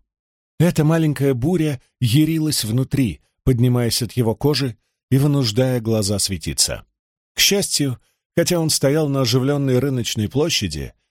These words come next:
этого крошечного количества бури света не хватало для того, чтобы люди заметили его в ярком солнечном свете. Буря была первобытным танцем, древней песней,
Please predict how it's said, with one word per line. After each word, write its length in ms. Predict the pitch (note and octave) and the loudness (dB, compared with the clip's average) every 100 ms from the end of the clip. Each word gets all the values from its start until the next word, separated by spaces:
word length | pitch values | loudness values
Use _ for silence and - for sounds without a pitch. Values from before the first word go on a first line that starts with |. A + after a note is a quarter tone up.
| _ | _
этого 300 | F3 E3 D3+ | -4 -2 -2
крошечного 680 | - D3+ - D3+ - C3+ B2+ | 0 0 0 -2 0 0 0
количества 600 | C3+ C3+ C#3+ - - A#2 | 0 0 -2 -4 -2 0
бури 220 | G2+ A2+ | 0 0
света 580 | G#2+ C3+ D#3+ D#3 D2+ - _ _ | 0 0 0 -2 -8 -10 _ _
не 120 | D#3+ F#3+ | 0 0
хватало 480 | E3 E3+ D3 A2 | 0 0 0 0
для 160 | F#2+ G#2 | -2 -4
того, 280 | - A2+ C#3+ | -2 -2 0
чтобы 300 | - A2 G#2+ | 0 0 2
люди 220 | A2+ G2+ | 2 2
заметили 500 | F#2 G2 A#2+ B2 A#2+ | 0 0 0 0 0
его 320 | A#2 A2+ G#2+ - - | 0 0 -2 -6 -6
в 100 | F#2+ | 0
ярком 440 | A2+ A#2 - A2+ | 2 0 -2 -4
солнечном 640 | - G#2 F#2 E2+ - E2 D2+ | -2 0 0 0 -2 -2 -2
свете. 520 | - C2+ A#1 - - _ _ _ _ _ _ _ _ _ _ _ | -2 -2 -6 -8 -10 _ _ _ _ _ _ _ _ _ _ _
Буря 460 | A2 C#3+ G3+ F3 E3 | 2 4 4 2 0
была 300 | C#3 C#3 D3+ | 0 0 0
первобытным 680 | D3 A#2+ C3 C#3+ C#3 A#2+ | 0 0 0 -2 -2 -2
танцем, 600 | - C3 B2+ - D2+ C2+ - _ _ | 0 0 0 -4 -6 -10 -18 _ _
древней 480 | A2 B2+ B2+ A2+ G#2+ | 0 2 2 2 0
песней, 540 | A#2 A#2 - C#2+ C2 | 0 0 -2 -6 -12